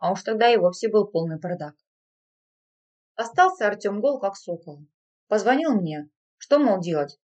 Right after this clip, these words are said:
Мы тут посоветовались и решили отдать ему дом наших стариков. Все равно пустует.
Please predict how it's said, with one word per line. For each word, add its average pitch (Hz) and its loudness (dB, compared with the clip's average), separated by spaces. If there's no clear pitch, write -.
Мы 220 -4
тут 240 -4
посоветовались 247 0
и 208 -2
решили 226 0
отдать 196 6
ему 180 -4
дом 208 -2
наших 185 -6
стариков. 208 -4
Все - -4
равно 170 4
пустует. 147 -10